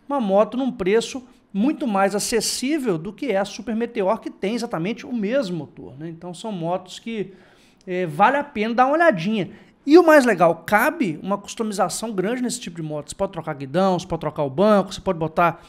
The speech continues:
pedaleira avançada, você pode colocar protetor de motor. Então tem muita coisa que dá pra fazer com esse tipo de moto. Por um pre-, vinte e um mil reais, cara, sinceramente, se você olhar uma moto da Honda zero quilômetro, tem uma C G mais completinha, vai custar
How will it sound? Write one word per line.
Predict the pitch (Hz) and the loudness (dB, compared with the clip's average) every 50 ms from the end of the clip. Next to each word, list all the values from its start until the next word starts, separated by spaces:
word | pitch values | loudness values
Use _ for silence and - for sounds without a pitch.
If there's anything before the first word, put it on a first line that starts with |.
| _ _ _ | _ _ _
pedaleira | - 190 170 180 165 165 170 165 | -4 0 2 2 2 2 0 -2
avançada, | 160 135 143 135 131 - - - 202 220 220 214 202 180 | -2 -4 -6 -10 -10 -6 -2 0 0 2 2 2 0 -2
você | 175 - | -8 -8
pode | - - 208 208 | -8 -8 -8 -6
colocar | 208 - 170 165 160 - 185 180 180 165 - - - - - - _ | -6 -6 -6 -6 -6 -4 -4 -4 -4 -4 -8 -16 -20 -20 -20 -20 _
protetor | - 196 208 202 196 185 190 185 190 185 | -2 -2 0 0 -2 -4 -2 0 0 0
de | 160 | 0
motor. | 170 165 147 139 - - 175 214 233 240 226 180 - - - - _ _ | 0 -2 -4 -6 -6 -4 -2 2 4 4 4 2 0 -6 -16 -20 _ _
Então | _ - 240 247 | _ -8 -6 -4
tem | 247 302 294 | -4 -2 0
muita | 254 208 208 269 285 - 285 | 2 2 2 2 0 0 -2
coisa | - - - 180 190 202 208 196 | -4 -4 -4 -2 -2 -2 -2 -4
que | 226 - - | -10 -8 -6
dá | 185 185 | -6 -6
pra | 190 - | -6 -6
fazer | - 202 160 170 | -8 -6 -6 -6
com | 185 185 | -10 -12
esse | - - | -16 -18
tipo | - - 180 | -16 -14 -12
de | 202 226 | -8 -6
moto. | 208 196 214 254 254 247 - - _ _ _ _ | -2 0 0 0 0 -2 -8 -20 _ _ _ _
Por | _ - 370 | _ 0 0
um | 381 359 | 0 0
pre-, | 269 - 294 226 226 | 0 0 0 0 0
vinte | 175 151 160 240 311 311 - - - | 0 -2 -2 -2 -4 -4 -6 -8 -8
e | 220 185 | -6 -6
um | 170 185 220 247 247 202 180 - | -4 -2 -2 -2 -2 -2 -4 -6
mil | 180 165 175 208 208 | -8 -6 -4 -4 -4
reais, | 170 156 139 143 180 226 262 226 - | -4 -4 -6 -6 -4 -4 -4 -6 -8
cara, | - 170 147 131 139 - _ _ _ _ _ _ _ | -10 -10 -12 -12 -14 -18 _ _ _ _ _ _ _
sinceramente, | - - - 240 208 - 269 262 247 196 180 185 208 233 233 - | -8 -6 -4 -2 0 0 0 0 0 -2 -2 -4 -6 -8 -10 -12
se | - 233 | -12 -8
você | 208 247 226 - - 254 | -6 -6 -6 -4 -2 0
olhar | 240 208 196 202 208 | 2 2 2 2 2
uma | 214 214 214 208 190 165 147 - - - _ _ _ _ _ _ _ | 0 -2 -2 -2 -2 -2 -4 -6 -12 -20 _ _ _ _ _ _ _
moto | - 175 185 202 220 220 | -4 2 2 2 2 4
da | 196 208 175 | 4 4 4
Honda | 147 123 156 190 214 226 196 180 | 4 2 2 2 2 2 2 -2
zero | 156 135 160 202 226 | -2 2 2 0 0
quilômetro, | - - 180 185 196 190 190 | 0 -2 -4 -4 -4 -4 -4
tem | 262 269 | -2 -2
uma | 294 | -2
C | 262 - - 294 214 180 | -2 -2 0 0 0 0
G | 156 170 214 220 | 2 2 2 2
mais | 208 202 196 | 2 0 -2
completinha, | 202 - 190 - 180 165 160 - - 226 240 | -4 -8 -6 -6 -6 -6 -6 -8 -10 -8 -8
vai | 247 285 | -8 -8
custar | 277 - - - - 202 202 226 240 240 - | -10 -10 -14 -8 -6 -4 -4 -4 -8 -12 -18